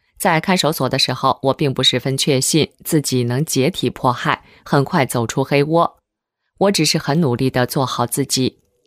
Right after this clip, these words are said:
同时，我也确实感到解体迫害的正面能量在越来越强。我对自己能很快走出黑窝的信心也在越来越强。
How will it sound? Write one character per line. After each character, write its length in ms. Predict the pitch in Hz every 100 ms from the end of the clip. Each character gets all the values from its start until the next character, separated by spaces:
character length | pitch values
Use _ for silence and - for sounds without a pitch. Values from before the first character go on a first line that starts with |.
| _ _ _
同 180 | 185 185
时， 240 | - 139 - _
我 80 | 175
也 120 | 170
确 200 | 151 156
实 140 | 143 135
感 200 | 131 123
到 240 | 131 127 -
解 180 | - 147
体 200 | - 123
迫 200 | - 127
害 180 | - 131
的 100 | 127
正 220 | - 160
面 180 | 123 120
能 140 | 120
量 260 | 131 180 - _
在 240 | - 123 117
越 140 | 151
来 140 | 123 120
越 160 | 135
强。 460 | 117 - 139 120 143 _ _ _ _ _ _ _ -
我 100 | 185
对 120 | 196
自 140 | 196 180
己 140 | 143
能 140 | 135 139
很 200 | - 123
快 240 | - 127
走 180 | - 123
出 180 | - 135
黑 160 | 151
窝 140 | 139 135
的 100 | 127
信 300 | - 143 127
心 340 | - 185 - -
也 160 | 131
在 300 | 120 139 123 -
越 120 | 139
来 140 | 120
越 160 | 127 120
强。 400 | - - 120